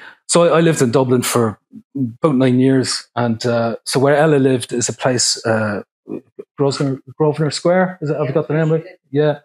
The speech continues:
And, and A E was around there too. And around the corner, the Dubliners would have been known for mad parties back in the day and all this. And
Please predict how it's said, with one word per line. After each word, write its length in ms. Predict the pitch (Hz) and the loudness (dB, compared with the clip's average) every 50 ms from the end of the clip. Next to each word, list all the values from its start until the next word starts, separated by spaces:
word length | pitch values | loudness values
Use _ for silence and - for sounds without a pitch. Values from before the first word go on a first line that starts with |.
| _ _ _ _ _ _ _ _ - | _ _ _ _ _ _ _ _ 0
And, 300 | 139 135 131 127 123 - - _ _ _ - | 2 2 2 2 0 -4 -10 _ _ _ 0
and 200 | 139 135 131 - - - - - - | 0 2 0 -2 -4 -6 -4 -2 0
A 120 | 135 139 | 2 2
E 140 | 139 143 147 | 4 2 2
was 140 | 135 127 131 | 2 2 2
around 220 | 131 131 131 127 | 2 2 2 2
there 120 | 127 123 117 | 2 0 0
too. 500 | - - 147 147 147 147 147 147 - - | 2 2 4 4 4 4 2 2 0 0
And 360 | - 123 127 120 120 113 - - - _ _ _ _ _ - - - | 0 2 2 2 2 0 -2 -8 -14 _ _ _ _ _ -16 -2 0
around 180 | 147 151 160 147 | 2 4 4 4
the 40 | 135 | 2
corner, 460 | - - - 160 170 175 170 147 131 | 2 2 4 4 4 6 4 4 4
the 120 | 117 135 | 4 2
Dubliners 560 | 113 110 143 147 143 139 139 135 131 127 113 | 2 4 2 4 4 4 4 4 2 2 2
would 100 | 117 123 | 0 0
have 80 | 127 113 | 2 2
been 140 | 127 127 127 | 2 2 2
known 200 | 127 123 123 120 | 2 0 0 -2
for 100 | - 135 | -2 -2
mad 340 | 123 127 127 123 123 117 - - | -2 0 0 -2 -4 -4 -6 -6
parties 520 | - - 127 123 120 123 117 - 120 110 - | -4 -2 -2 -2 -2 -2 -2 -2 -4 -4 -2
back 240 | - 147 - - | -2 -4 -4 -4
in 80 | 123 113 | -4 -4
the 80 | 113 104 | -4 -4
day 280 | - 117 123 120 120 | -4 -4 -4 -2 -2
and 120 | 117 117 113 | -2 -2 -4
all 120 | 113 113 | -2 -2
this. 220 | 120 113 - - | -2 -2 -2 -4
And 260 | - - 113 117 113 | -4 -4 -4 -6 -6